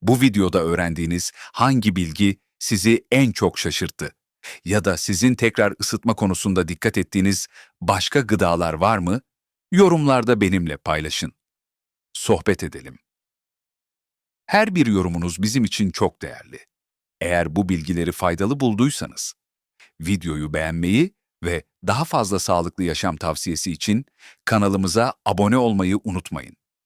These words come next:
Kanalımızda yaşımız ilerlese de hayatımızın her anını sağlıkla, neşeyle ve huzurla yaşamamız için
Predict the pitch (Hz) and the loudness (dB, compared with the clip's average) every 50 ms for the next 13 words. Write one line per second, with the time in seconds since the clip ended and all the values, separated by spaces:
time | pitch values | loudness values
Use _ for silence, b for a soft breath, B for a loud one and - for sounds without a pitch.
0 | _ _ _ _ _ _ _ _ _ - - 110 101 95 92 90 85 87 80 76 | _ _ _ _ _ _ _ _ _ -6 -2 0 0 0 0 0 0 -2 -4 -4
1 | - 85 78 78 85 90 - - 101 92 90 85 - - 101 90 95 87 87 87 | -4 -4 -4 -2 -2 -4 -2 -2 -2 -2 -2 -2 -4 -2 -2 0 2 0 0 0
2 | 85 - - 107 92 80 80 76 - _ _ _ _ _ _ - - 107 104 104 | -2 -2 0 -2 0 0 -2 -6 -6 _ _ _ _ _ _ -2 0 2 2 2
3 | 98 - 104 95 82 98 92 80 78 98 117 127 123 113 107 101 95 95 95 101 | 0 0 -2 -2 0 -2 -2 -2 0 0 2 2 2 2 2 2 0 0 -2 -4
4 | 113 135 _ _ _ - - - - 90 76 78 78 - - - 76 - - _ | -6 -8 _ _ _ -12 -8 -4 -2 -2 -2 -4 -6 -10 -12 -14 -18 -18 -18 _
5 | _ _ _ _ _ _ _ _ _ _ _ - 85 87 87 - 107 104 101 98 | _ _ _ _ _ _ _ _ _ _ _ -6 -4 -4 0 2 2 2 2 2
6 | 87 82 80 76 - 87 87 101 92 90 87 85 85 85 - 98 85 82 85 90 | 2 0 -2 -2 -4 -2 0 2 2 2 2 0 0 -2 -4 -4 -4 -4 -4 -4
7 | 80 82 - - 101 90 85 85 | -6 -6 -4 -2 -2 -2 -2 -4